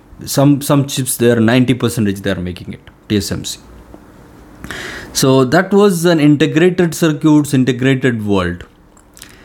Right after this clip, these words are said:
So lithography was another part, because now you come to see Taiwan is coming into play. At the same time, as we mentioned, like, initially J. Lathorpe was using the flipped microscope to etch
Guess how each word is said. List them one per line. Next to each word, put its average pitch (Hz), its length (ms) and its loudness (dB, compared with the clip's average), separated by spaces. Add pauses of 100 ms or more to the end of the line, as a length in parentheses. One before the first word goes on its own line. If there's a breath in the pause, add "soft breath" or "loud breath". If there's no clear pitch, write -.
(280 loud breath)
So 123 200 0
lithography 175 960 2
was 127 200 -2
another 143 320 2
part, 110 540 -4
because 117 320 -2
now 139 180 4
you 139 360 2 (160)
come 131 180 2
to 127 100 0
see 123 180 -4
Taiwan 127 460 2
is 120 120 -2
coming 113 260 2
into 104 180 0
play. 98 400 -4 (760 loud breath)
At 151 120 -2
the 180 100 2
same 208 320 2
time, 190 380 2 (220)
as 139 200 -2
we 143 140 4
mentioned, 139 540 0
like, 101 220 -6
initially 160 560 2
J. 135 320 2
Lathorpe 147 560 0
was 117 280 -2
using 143 380 0
the 131 260 0 (640)
flipped 175 400 0
microscope 151 760 0
to 135 120 -2
etch 180 400 -4